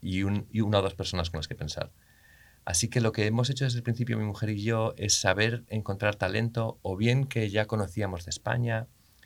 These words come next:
o que hemos ido conociendo en diferentes partes de Estados Unidos y Latinoamérica. Y,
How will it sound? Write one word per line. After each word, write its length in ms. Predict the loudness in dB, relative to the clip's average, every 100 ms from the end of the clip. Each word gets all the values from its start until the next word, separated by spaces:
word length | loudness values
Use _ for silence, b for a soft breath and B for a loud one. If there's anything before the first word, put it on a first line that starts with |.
| b b b -4
o 120 | -2
que 100 | 0
hemos 140 | -2 -2
ido 120 | -2
conociendo 360 | -2 -2 -2
en 40 | -2
diferentes 320 | -2 -4 -4
partes 280 | -6 -6 -8
de 60 |
Estados 300 | -4 -2 -2
Unidos 400 | -2 -2 -2 -4
y 40 | -4
Latinoamérica. 800 | -4 -4 -4 -4 -6 -2 -4 -4 b b b b 0
Y, 440 | 2 2 0 -4